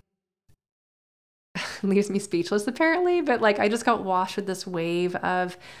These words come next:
gratitude and purpose, and the joy that it brings me to watch other creatives thrive is unmatched. Okay, this has been a long episode. Thank you for being here with me. I can't wait to hear from you.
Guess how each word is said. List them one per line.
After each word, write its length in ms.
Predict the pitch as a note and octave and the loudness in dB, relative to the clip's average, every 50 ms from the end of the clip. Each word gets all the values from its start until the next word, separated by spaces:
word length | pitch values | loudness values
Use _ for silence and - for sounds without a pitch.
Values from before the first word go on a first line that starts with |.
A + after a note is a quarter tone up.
| - - - | -20 -20 -12
gratitude 840 | - - F3 E3 E3 F3 F3+ F3 - - F#3 E3+ E3+ E3+ E3+ - - - | -6 -4 -2 -2 0 -2 -4 -4 -6 -6 -4 -2 -2 -2 -4 -6 -8 -8
and 640 | - F3+ E3+ E3+ E3+ E3+ E3 E3 F3 E3+ E3+ F3+ - - - - - - - - - - | -8 -6 -6 -4 -4 -4 -4 -4 -4 -4 -6 -8 -10 -12 -20 -20 -20 -20 -20 -20 -20 -18
purpose, 720 | - - F3+ F3 F3 F3 F3 E3+ - E3+ - - - - - - | -10 -4 -4 -4 -4 -2 -4 -4 -4 -4 -6 -8 -8 -8 -10 -10
and 640 | - G3 F3 E3+ E3+ E3+ E3+ E3 E3 E3 E3+ - - - - - | -8 -6 -4 -4 -4 -4 -6 -6 -6 -6 -6 -8 -10 -14 -14 -12
the 140 | - - F3+ | -8 -6 -6
joy 540 | F3 F3 - - G3 G3 G3+ G#3+ G#3+ A3 G#3 | -8 -8 -8 -6 -4 -2 0 2 2 2 2
that 140 | G3 F3+ - | 2 0 -4
it 100 | - - | -4 -8
brings 340 | - E3+ F3 F3+ F3 - F3+ | -8 -6 -6 -6 -6 -6 -6
me 80 | F3 | -6
to 80 | E3+ E3+ | -6 -4
watch 280 | E3+ F3 F3 E3+ - - - | -4 -4 -6 -6 -8 -8 -8
other 160 | F3 F3 F3 | -6 -6 -6
creatives 760 | F3 - - F3 F3 F3+ F3+ F3+ F3+ F3+ F3+ - - - - - | -8 -10 -10 -10 -8 -6 -6 -6 -6 -6 -8 -10 -12 -12 -16 -14
thrive 680 | - F#3+ F#3 F3+ F3+ F3+ F#3+ A3 B3 C4+ C4+ - - - - _ _ _ _ _ _ _ _ _ _ _ _ - - - | -8 -6 -6 -4 -4 -4 -4 -4 -4 -4 -6 -8 -16 -20 -20 _ _ _ _ _ _ _ _ _ _ _ _ -20 -16 -8
is 400 | - F#3 F3+ F3+ F3 E3+ E3+ - - | -6 -4 -2 -2 -2 -4 -6 -8 -8
unmatched. 840 | - F#3 F#3 F3+ F3 F3+ F3+ - - - G3+ - - - - - - - _ _ _ - - - - - - - - - - - - _ _ _ _ _ _ - | -6 -4 -4 -2 -2 -2 -2 -2 -2 -2 -4 -8 -10 -12 -12 -12 -16 -20 _ _ _ -20 -20 -20 -20 -20 -20 -20 -20 -20 -20 -20 -20 _ _ _ _ _ _ -2
Okay, 300 | G#3 G#3 G#3 - - - - | 0 0 0 0 -4 -4 -10
this 200 | A#3+ A#3 F#3+ - | -6 -6 -4 -4
has 100 | G3+ F#3+ | -4 -2
been 160 | - F#3+ F#3 | -2 -2 -2
a 80 | F3+ F3 | 0 0
long 360 | F3+ F#3 F#3 F#3 F#3+ G#3 G#3+ | 0 2 2 4 4 4 2
episode. 600 | - - - F#3 F3+ - F#3+ F#3 F3+ F#3 F3+ F3 | 0 -2 -4 -8 -10 -8 -6 -4 -2 -2 -2 -4
Thank 540 | - - - - - - F3+ G#3 A3+ A3 - | -8 -16 -20 -14 -8 -4 -2 -2 -2 -2 -4
you 80 | A3 G3+ | -4 -4
for 100 | G3 F#3 | -2 -2
being 220 | F3+ F3 F3 F3 | -2 -4 -4 -4
here 120 | F3+ F3+ | -4 -6
with 240 | F3+ F3 F3 F3 - | -6 -6 -8 -8 -8
me. 360 | F#3+ F3+ F3+ F3 F3 F3 F3+ - | -8 -6 -4 -4 -6 -6 -6 -6
I 120 | - F#3 F#3 | -6 -6 -6
can't 340 | F#3 - - G#3 F#3+ F3+ | -8 -8 -6 -6 -4 -4
wait 360 | - F#3 F3+ F3 F3 F#3 - - | -4 -4 -2 -2 -4 -4 -6 -8
to 200 | - - - F#3 | -10 -6 -6 -6
hear 460 | F3+ - - - A#3+ C4 C#4 C#4+ C4+ | -6 -6 -6 -4 -2 0 2 0 0
from 320 | C#4 - - F#3+ F#3+ F#3+ | -2 -2 -4 -2 -2 0
you. 680 | F3+ F3+ F3+ F3+ E3+ E3 E3 E3 E3+ F#3 A3 D#4 G#4 - | 0 0 -2 -2 -2 -2 -2 -2 0 0 0 -2 -2 -6